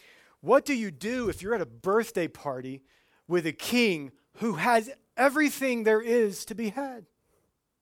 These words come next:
What do you give him? What do you make him, a casserole? What do you,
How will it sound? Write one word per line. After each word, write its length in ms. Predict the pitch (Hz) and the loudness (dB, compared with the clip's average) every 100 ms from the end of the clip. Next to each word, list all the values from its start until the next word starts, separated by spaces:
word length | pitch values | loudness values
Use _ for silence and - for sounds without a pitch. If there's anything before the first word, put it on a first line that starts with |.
| _ _ _ - | _ _ _ -14
What 120 | 226 | -10
do 60 | |
you 80 | 262 | -10
give 180 | 254 285 | -10 -10
him? 140 | 220 - _ _ _ _ _ _ _ _ _ _ _ _ _ _ _ _ _ _ _ _ _ _ _ _ _ _ _ _ _ _ _ _ _ | -12 -16 _ _ _ _ _ _ _ _ _ _ _ _ _ _ _ _ _ _ _ _ _ _ _ _ _ _ _ _ _ _ _ _ _
What 80 | - | -18
do 60 | 135 | -10
you 40 | |
make 160 | 127 147 | -8 -8
him, 80 | 127 | -8
a 40 | |
casserole? 760 | - 156 135 185 170 175 214 - _ _ _ _ 320 _ _ _ _ _ _ _ _ _ _ _ _ _ _ _ _ _ _ _ _ _ _ | -2 0 0 -4 -6 -8 -10 -20 _ _ _ _ _ _ _ _ _ _ _ _ _ _ _ _ _ _ _ _ _ _ _ _ _ _ _
What 40 | - | -18
do 60 | |
you, 80 | 123 | -18